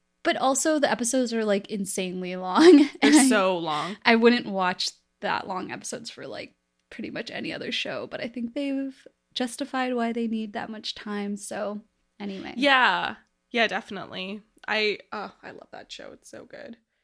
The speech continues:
Speaker 2: Like, I'm just watching this first episode and I'm like, "I feel so bad for Elle. Like, she's making me cry. <laughs>
Speaker 1: I
Speaker 2: I feel so
Speaker 1: know.
Speaker 2: sad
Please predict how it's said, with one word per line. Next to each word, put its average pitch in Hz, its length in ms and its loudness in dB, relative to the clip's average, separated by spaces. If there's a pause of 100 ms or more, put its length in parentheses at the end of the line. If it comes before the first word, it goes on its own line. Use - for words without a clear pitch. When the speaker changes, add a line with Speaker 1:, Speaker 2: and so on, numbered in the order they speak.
(320)
Speaker 2:
Like, 214 140 2
I'm 226 120 4
just 294 160 -2
watching 269 280 0
this 294 140 -4
first 202 320 -4
episode 165 380 -10
and - 80 -14
I'm - 120 -14
like, - 260 -12
"I 240 60 -12
feel 302 180 -16
so 349 140 -12
bad - 280 -6
for - 160 -10
Elle. - 420 -4
Like, - 140 -6
she's - 220 4
making 320 300 0
me 381 100 -4
cry. 339 680 2
<laughs> - 40 0
Speaker 1:
I 240 140 8
Speaker 2:
I 226 40 12
feel 233 220 2
so 440 280 0
Speaker 1:
know. - 60 -4
Speaker 2:
sad - 420 -2